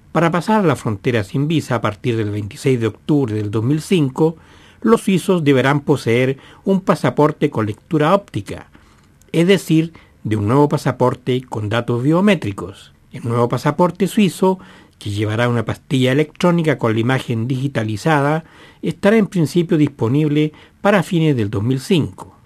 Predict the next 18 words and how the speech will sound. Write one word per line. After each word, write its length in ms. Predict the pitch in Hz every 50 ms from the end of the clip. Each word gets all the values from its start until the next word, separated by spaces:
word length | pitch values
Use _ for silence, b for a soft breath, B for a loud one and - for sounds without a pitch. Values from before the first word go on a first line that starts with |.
| _ _
Hay 180 | - 139 123 107
que 140 | - - 120
precisar 640 | 170 147 - - 151 - 185 180 175 170 175 165 B B B B B -
que 80 | -
el 100 | 113 107
pasaporte 760 | - - - - 113 - - 107 - - 107 104 - - 151
actual, 560 | 156 151 - _ - 190 151 131 131 139 151 B B B B B B B B _
que 120 | - 107
también 380 | 95 - 104 101 101 113 113 110
puede 260 | - - 120 113 107
ser 220 | - - 127 - -
controlado 580 | - 123 110 101 - 113 123 131 131 120 110
por 120 | - 127 113
lectura 500 | 110 104 - _ - 185 147 147 156 175
óptica, 600 | 170 170 - - 180 160 - 180 170 170 - -
seguirá 440 | - - - 214 208 185 143 151 156
siendo 340 | - - - 131 135 127 139
expedido. 540 | 131 - - - 214 214 175 - - -